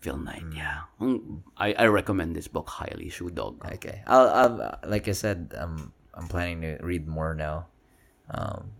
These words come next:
Speaker 2: not just <laughs> scientific journals.
Speaker 1: Ah.
Speaker 2: I'm just gonna read
Speaker 1: Hindi
Speaker 2: more.
Speaker 1: ka na magko-Korean, ano, drama.
Speaker 2: Uh, I think I'm gonna replace that with, you know, commuting and <laughs> reading.
Speaker 1: It's good, man. Like,
Speaker 2: Yeah.
Speaker 1: commuting, na,
Speaker 2: Mm-hmm.
Speaker 1: tapos makikinig ka lang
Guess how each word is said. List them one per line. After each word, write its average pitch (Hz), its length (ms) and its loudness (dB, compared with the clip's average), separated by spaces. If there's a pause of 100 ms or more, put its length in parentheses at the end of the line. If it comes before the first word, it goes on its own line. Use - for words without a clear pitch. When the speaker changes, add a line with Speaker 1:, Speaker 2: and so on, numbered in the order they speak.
Speaker 2:
not - 160 -2
just - 560 2
<laughs> - 160 -16
scientific 87 560 0
journals. - 720 0
Speaker 1:
Ah. 294 560 -4
Speaker 2:
I'm 98 160 0
just 92 160 0
gonna 92 160 0
read 87 240 -2
Speaker 1:
Hindi 87 80 -2
Speaker 2:
more. - 80 2
Speaker 1:
ka 107 80 4
na 98 80 4
magko-Korean, 85 800 0
ano, 80 240 -6 (240)
drama. 69 400 -2
Speaker 2:
Uh, 87 320 2
I 107 80 6
think 131 160 4
I'm 104 160 2
gonna 92 160 0
replace 87 400 -2
that 80 80 -2
with, 82 240 -2 (160)
you - 80 -10
know, - 240 -12 (160)
commuting 101 560 2
and 98 320 4
<laughs> 85 80 10 (1000)
reading. 95 380 2 (220)
Speaker 1:
It's 143 160 4
good, 226 240 6
man. 101 160 4
Like, 101 160 2
Speaker 2:
Yeah. - 60 4
Speaker 1:
commuting, 110 800 2
na, 98 260 0
Speaker 2:
Mm-hmm. 90 100 -8
Speaker 1:
tapos 98 280 2
makikinig 95 280 0
ka 95 100 -2
lang 92 120 -2